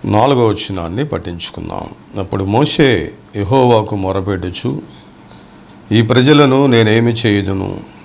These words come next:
కొంతసేపటికి నన్ను రాళ్లతో కొట్టి చంపుదరనెను." అందుకు యెహోవా, "నీ ఇశ్రాయేలు పెద్దలలో కొందరిని తీసుకుని ప్రజలకు ముందుగా పొమ్ము. నీవు నదిని కొట్టిన నీ కర్రను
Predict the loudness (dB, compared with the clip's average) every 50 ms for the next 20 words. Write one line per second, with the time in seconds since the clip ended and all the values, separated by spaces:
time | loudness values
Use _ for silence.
0 | -20 -12 -4 -2 0 2 2 0 0 2 0 0 2 0 -2 -2 -2 -2 -2 -2
1 | -2 -2 -2 -2 -2 0 0 2 2 2 0 -2 -2 -4 -4 -4 -6 -8 -8 -8
2 | -8 -8 -8 -8 -10 -10 -8 -8 -6 -6 -6 -6 -6 -6 -6 -6 -6 -6 -8 -8
3 | -10 -12 -16 -20 -20 -20 -18 -10 -8 -6 -4 -4 -4 -4 -2 -2 0 0 2 2
4 | 2 2 2 0 -2 0 2 2 2 2 2 4 4 4 4 2 0 -2 -2 -2
5 | -2 -2 -2 0 0 0 -2 -2 -2 -4 -6 -6 -4 -4 -6 -6 -8 -8 -10 -12
6 | -14 -18 -20 -20 -20 -20 -16 -10 -8 -8 -8 -8 -6 -4 -2 0 0 0 -2 -2
7 | -2 -4 -2 -2 -4 -4 -4 -4 -4 -4 -2 -2 -2 0 0 -2 -2 -2 -4 -4
8 | -4 -4 -6 -8 -8 -12 -18 -20 -20 -20 -20 -20 -20 -20 -20 -20 -20 -20 -20 -20
9 | -20 -6 0 2 4 6 6 6 6 6 4 4 4 4 2 2 2 2 2 2
10 | 2 2 2 0 2 2 2 2 2 0 0